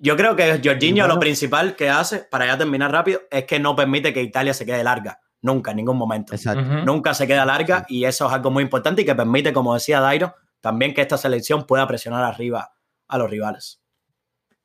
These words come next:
Speaker 2: Claro. El otro equipo que, eh, es Gales. Bueno, está Gales con cuatro puntos, eh, Suiza con un punto y Turquía con cero.
Speaker 1: Nombres propios de Gales,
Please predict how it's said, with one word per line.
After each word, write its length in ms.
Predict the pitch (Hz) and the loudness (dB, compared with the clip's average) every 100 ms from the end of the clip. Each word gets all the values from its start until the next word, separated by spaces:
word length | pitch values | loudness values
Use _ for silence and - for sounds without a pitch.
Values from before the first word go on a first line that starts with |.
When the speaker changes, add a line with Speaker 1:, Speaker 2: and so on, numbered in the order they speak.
| _ _ _ _ | _ _ _ _
Speaker 2:
Claro. 320 | - 104 98 - _ - - _ | -4 -2 -2 -8 _ -20 -20 _
El 200 | - 113 | -4 0
otro 260 | 117 135 143 | 2 2 2
equipo 440 | 123 131 135 147 | 2 2 2 2
que, 560 | 120 120 113 110 107 104 | 2 2 2 0 -2 -4
eh, 500 | 107 107 104 101 98 107 107 113 | -4 -4 -4 -4 -6 -6 -2 0
es 200 | 117 - | -2 -4
Gales. 960 | 104 117 120 143 170 - - - - - - | -2 2 4 4 2 0 -10 -12 -16 -20 -4
Bueno, 260 | 120 117 90 | 0 0 -2
está 300 | 110 123 110 | 0 0 0
Gales 360 | 120 147 175 | 0 2 2
con 160 | 147 135 | 0 2
cuatro 320 | 139 143 143 | 2 2 2
puntos, 480 | 156 175 165 185 180 _ _ _ | 2 2 2 2 0 _ _ _
eh, 340 | 120 117 113 113 | -2 0 0 -2
Suiza 640 | - 143 170 165 190 175 147 | 0 2 2 2 0 0 -2
con 440 | 127 123 123 120 - | 0 0 2 0 0
un 180 | 143 143 | -2 2
punto 340 | 165 180 170 | 2 4 4
y 200 | 131 113 | 4 2
Turquía 540 | 110 104 127 113 92 - | 0 2 2 2 0 -6
con 160 | - 98 | -10 -8
cero. 320 | - 92 90 _ _ _ _ - | -6 -6 -8 _ _ _ _ -6
Speaker 1:
Nombres 320 | 120 156 170 | -2 0 0
propios 340 | - 165 165 143 | 2 4 4 6
de 80 | |
Gales, 500 | 139 170 208 196 - | 4 4 2 -2 -8